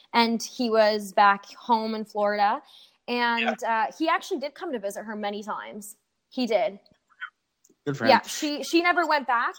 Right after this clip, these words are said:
Speaker 1: but he did visit her a lot, which was, like, amazing to me. I thought that was really nice of him.
Speaker 2: Yeah, I mean, at that point, why not just, w-, like, so the way I look at it with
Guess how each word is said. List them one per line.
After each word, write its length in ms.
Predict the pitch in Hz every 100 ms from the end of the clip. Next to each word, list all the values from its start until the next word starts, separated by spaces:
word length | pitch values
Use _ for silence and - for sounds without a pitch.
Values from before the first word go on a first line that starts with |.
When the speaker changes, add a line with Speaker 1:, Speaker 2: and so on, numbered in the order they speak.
| -
Speaker 1:
but 180 | 247 - -
he 500 | 269 262 262 262 - 202
did 220 | 262 214
visit 240 | 233 226
her 160 | 226 226
a 80 | 202
lot, 340 | 185 170 - -
which 180 | 220 220
was, 140 | 208
like, 200 | 196 185 _ _ -
amazing 420 | 208 190 185 185
to 120 | -
me. 120 | 185 180
I 100 | 185
thought 160 | 196
that 100 | 202
was 160 | 196 185
really 180 | 190 185
nice 220 | 180 -
of 80 | 202
him. 300 | 185 196 208 _ _ _ _ _ _ _ _ - - - 175
Speaker 2:
Yeah, 180 | 135 127 -
I 60 | 156
mean, 180 | 151
at 120 | 151 147
that 200 | 175 180
point, 220 | 156 117
why 140 | 127
not 140 | 143 143
just, 380 | 135 - -
w-, 200 | 107 107 -
like, 220 | 123 113 - _ _ _ _ _ _ - -
so 220 | - -
the 80 | 190
way 80 | 233 170
I 80 |
look 160 | 151 147
at 80 | 143
it 80 | -
with 180 | -